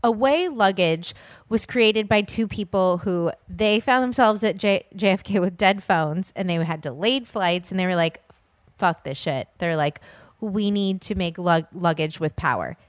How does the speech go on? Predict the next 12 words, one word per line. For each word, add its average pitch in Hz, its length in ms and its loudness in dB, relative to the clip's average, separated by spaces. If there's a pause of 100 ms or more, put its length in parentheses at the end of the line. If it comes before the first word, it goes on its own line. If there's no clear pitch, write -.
(120)
Yes, 180 380 0 (320)
actual 196 600 0 (160)
power. 165 440 -2 (240)
So - 200 -4
that 202 240 2
is 254 160 -6
how 180 400 2
the 196 220 -8
away 185 720 0
carry-on 160 840 0 (260)
was 175 280 0
built. 170 360 0